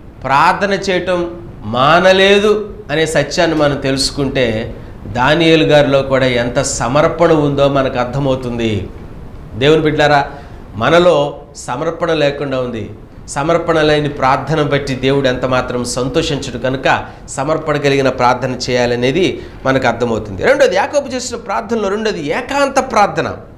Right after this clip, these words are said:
దయచేసి గమనించండి, ఇరవై మూడు, ఇరవై, ఇరవై నాలుగు వచనాలు నేను చదువుతున్నాను. "యాకోబు వారిని తీసుకుని ఆ ఏరు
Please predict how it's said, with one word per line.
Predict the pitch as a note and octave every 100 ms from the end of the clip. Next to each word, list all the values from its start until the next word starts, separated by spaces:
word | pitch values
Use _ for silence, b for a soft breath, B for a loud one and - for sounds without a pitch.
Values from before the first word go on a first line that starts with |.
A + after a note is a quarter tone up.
| -
దయచేసి | F#3 A3 A3 F3+
గమనించండి, | G#3 A3 G#3+ G3+ F#3 F3 B B B B
ఇరవై | F#3+ B3+
మూడు, | B3 A3+
ఇరవై, | G#3 G3+ G#3 - -
ఇరవై | E3+ G3+
నాలుగు | F#3+ G#3+ B3 G#3
వచనాలు | G3 E3 D#3+ C#3 D#3 G#3+ D3
నేను | E3 F3+
చదువుతున్నాను. | F3 F3 C#3 A2+ G#2 B B B
"యాకోబు | C#3+ A3 C#4+ D4+ C#4+
వారిని | C4 A#3+ G#3
తీసుకుని | A3 C4 C4 - F#3
ఆ | F3
ఏరు | E3+ F3+ B3 A#3+ G3+